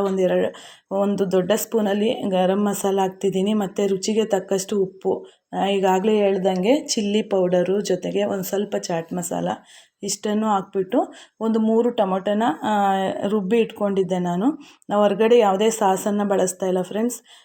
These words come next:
ಆ, ರೆಡಿ ರಾ ಆಗಿ ಮನೆಯಲ್ಲೇ ಮಾಡ್ತಾ ಇರುವಂಥದ್ದು.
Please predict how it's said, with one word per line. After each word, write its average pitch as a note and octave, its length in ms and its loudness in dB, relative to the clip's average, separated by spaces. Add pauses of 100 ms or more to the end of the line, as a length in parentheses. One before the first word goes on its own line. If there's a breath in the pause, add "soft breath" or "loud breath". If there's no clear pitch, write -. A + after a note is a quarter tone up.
(140)
ಆ, G3+ 220 2
ರೆಡಿ G3+ 640 2
ರಾ G3 520 4
ಆಗಿ G#3 260 0
ಮನೆಯಲ್ಲೇ G#3 540 0
ಮಾಡ್ತಾ G3 340 0
ಇರುವಂಥದ್ದು. F#3+ 720 -2